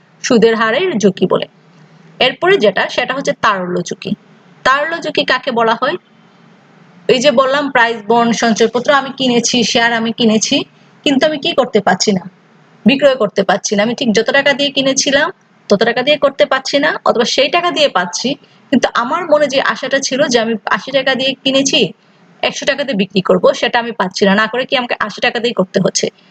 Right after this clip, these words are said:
এই যে পার্থক্যটা, সেটাকে তারল্য ঝুঁকি বলা হচ্ছে। অর্থাৎ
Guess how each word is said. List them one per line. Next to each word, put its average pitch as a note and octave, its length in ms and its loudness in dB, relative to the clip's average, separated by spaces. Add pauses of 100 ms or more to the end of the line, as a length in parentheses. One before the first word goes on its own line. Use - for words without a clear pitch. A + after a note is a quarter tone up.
(200)
এই E4 240 4
যে G4 120 0
পার্থক্যটা, B3+ 640 0
সেটাকে A#3 380 -2
তারল্য F3+ 400 -4
ঝুঁকি F#3 260 -6
বলা - 180 0
হচ্ছে। F#3 300 -4 (680)
অর্থাৎ D4 480 0